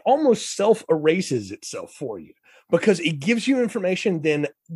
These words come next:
changes that information in the next scene. So you're constantly going, "Wait a minute, who, who was that?" And I watched this with my wife, who hadn't seen it before, and she was sitting there going, "No, wait a minute, who's that again?" And it was a lot of stuff thrown at you in this movie.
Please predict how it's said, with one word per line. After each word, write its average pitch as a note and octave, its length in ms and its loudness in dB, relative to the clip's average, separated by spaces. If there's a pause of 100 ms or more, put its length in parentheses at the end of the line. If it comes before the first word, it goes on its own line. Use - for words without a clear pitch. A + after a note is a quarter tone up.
(300)
changes B3+ 340 0
that D3+ 160 4
information C#3 540 -4
in C#3+ 60 0
the C#3+ 60 -2
next C#3+ 260 0
scene. F#3+ 380 0
So - 120 -6
you're D3+ 160 -2
constantly A#3 500 -4
going, E3+ 220 0
"Wait G#3+ 120 2
a - 20 0
minute, C3+ 140 -2 (260)
who, C4+ 240 2
who C#4 180 2
was F4+ 140 2
that?" E4+ 260 0
And G3 100 0
I F#3+ 40 2
watched A#3 260 0
this A#3+ 140 -4
with G3 100 -4
my F3+ 100 4
wife, F3+ 380 2 (920)
who E3+ 140 0
hadn't G3+ 280 2
seen F3 200 -2
it C3+ 100 -6
before, C3+ 400 -2 (400)
and G3 140 0
she - 180 -2
was G4+ 100 2
sitting C4+ 240 0
there F#3+ 120 0
going, F3 300 0 (300)
"No, A#3+ 100 0
wait D#4+ 200 2
a - 20 2
minute, F#3 240 0 (140)
who's F#4+ 200 0
that G#4+ 280 0
again?" A4+ 340 0 (200)
And F#3 160 2
it G3+ 80 0
was C#4 180 0
a E4 40 -2
lot A3 560 0
of G3 60 -6
stuff G3 380 -2
thrown G#3+ 320 2
at F#3+ 340 -2
you D#3 160 -4
in F3 280 -4
this C#3+ 240 -8
movie. C#3 240 -10